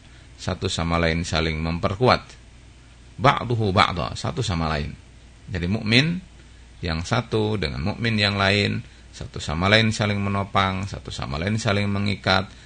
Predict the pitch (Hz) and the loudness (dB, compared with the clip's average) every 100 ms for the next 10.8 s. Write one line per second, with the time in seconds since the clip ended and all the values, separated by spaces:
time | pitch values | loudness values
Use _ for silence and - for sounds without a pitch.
0 | - - - 69 87 76 80 85 95 104 | -20 -12 -10 -8 -6 -4 -2 0 2 2
1 | 101 101 92 90 92 92 87 98 92 92 | 0 -2 0 0 0 -2 0 0 0 -2
2 | 87 90 87 95 113 110 101 - - - | -4 -4 -2 2 2 2 0 -4 -20 -20
3 | - - - - - 90 85 - 82 64 | -20 -20 -20 -14 -4 -2 -2 -2 0 2
4 | 85 82 85 117 107 104 - - 82 82 | 2 -2 0 0 2 0 -2 -10 -6 -6
5 | 78 82 85 62 71 90 90 90 95 95 | -6 -6 -6 -4 -6 -2 0 0 -2 -2
6 | 98 95 113 110 101 101 107 - - - | 0 0 2 2 2 0 -6 -12 -16 -14
7 | - - 90 85 82 76 76 85 98 - | -12 -8 -4 -4 -4 0 2 2 -2 -2
8 | 98 107 110 104 104 101 80 - 92 85 | 0 0 0 0 -2 -4 -6 -4 -4 -2
9 | 82 85 82 87 85 82 82 82 82 80 | -2 -2 -2 -4 -4 -6 -4 -6 -6 -6
10 | 80 82 87 85 92 90 82 | -6 -6 -4 -4 -2 -2 -4